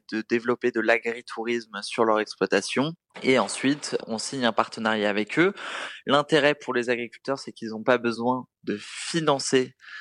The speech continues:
les écolieux, parce que c'est Un Lit au Pré qui s'en occupe. Et ils n'ont pas besoin d'avoir des compétences en communication et marketing, parce que c'est nous qui faisons connaître les, euh, écolieux.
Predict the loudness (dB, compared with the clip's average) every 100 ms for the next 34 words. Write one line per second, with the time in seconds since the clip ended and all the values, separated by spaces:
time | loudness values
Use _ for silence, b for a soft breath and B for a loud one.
0 | B -2 2 4 2 2 2 2 0 -4
1 | -2 -2 2 2 4 2 2 2 0 0
2 | 0 0 2 0 0 -6 _ _ B B
3 | B B B -10 2 4 4 2 -2 -6
4 | -2 2 4 4 0 0 2 2 2 0
5 | -2 -10 -4 -2 0 2 0 0 -6 -10
6 | -8 -10 -12 -6 0 0 0 0 0 2
7 | 0 0 -4 -8 -6 -2 -2 -6 -6 -6
8 | -4 -4 -6 -8 -4 -2 -2 -4 0 4
9 | 4 2 0 -14 _ _ _ 2 4 4
10 | 2 -2 -6 -2 0 0 0 -2 -4 -2
11 | 2 4 4 2